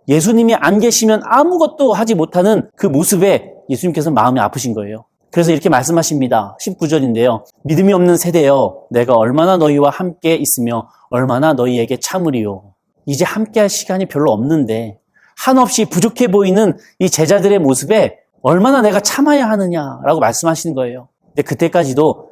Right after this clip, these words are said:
제자들은 한마디도 하지 못합니다. 그리고 나중에 조용히 이십팔 절 끝에 제자들이 이렇게 물어요. "주님, 우리는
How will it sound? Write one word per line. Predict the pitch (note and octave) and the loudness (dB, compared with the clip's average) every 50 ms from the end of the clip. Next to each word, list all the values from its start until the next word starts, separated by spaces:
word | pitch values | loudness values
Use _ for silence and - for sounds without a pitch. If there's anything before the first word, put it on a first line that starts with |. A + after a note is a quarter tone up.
| _ - | _ -10
제자들은 | - C3 A#2+ C#3 C3+ A#2 B2 C3 C3 A#2 - - _ _ _ | -6 -2 0 0 0 0 0 0 0 -2 -4 -10 _ _ _
한마디도 | - - - A#3 B3 B3+ B3+ A3 F3+ E3 D#3 | -20 -10 -4 -2 0 0 0 0 -2 -4 -4
하지 | C#3 D#3+ D3+ C#3 | -6 -6 -6 -8
못합니다. | G#2 G2 - - G2+ F2+ F#2+ - F#2+ - _ _ _ _ _ | -8 -10 -10 -12 -12 -12 -14 -16 -18 -20 _ _ _ _ _
그리고 | - A2+ A#2+ B2+ | -6 -4 -2 0
나중에 | - F3+ - C3 C#3+ D#3+ E3 | 0 0 0 0 0 0 0
조용히 | D#3 - - D#3 E3 F#3 F3+ F3+ F#3+ F3+ C3+ - - - _ _ _ _ _ - | 0 0 0 0 2 2 2 2 2 0 0 -2 -8 -16 _ _ _ _ _ -4
이십팔 | D#3+ F3 D3 F3+ - - - G#3+ G#3 | -2 0 0 -2 -2 -2 -2 -2 0
절 | - G#3 F3+ | 0 0 0
끝에 | - B3+ A3+ - A#3 G3+ | 0 -4 -2 0 -2 -2
제자들이 | - - C3+ D3 D#3 D3 C#3 C3+ C#3+ | 0 -2 0 0 0 0 0 0 0
이렇게 | B2+ C#3 C3+ - D#3+ | 0 -2 -2 -4 -4
물어요. | B2 G#2+ G#2+ G#2+ G2+ G#2 C3 - - - _ _ _ _ _ _ | -4 -4 -2 -2 -2 0 -2 -4 -4 -8 _ _ _ _ _ _
"주님, | - - D3 E3 E3+ B2+ - - - _ _ - | -8 -2 0 0 0 0 -2 -8 -16 _ _ -8
우리는 | A#2 A#2+ C#3+ D3 D3+ | -4 -2 0 0 -2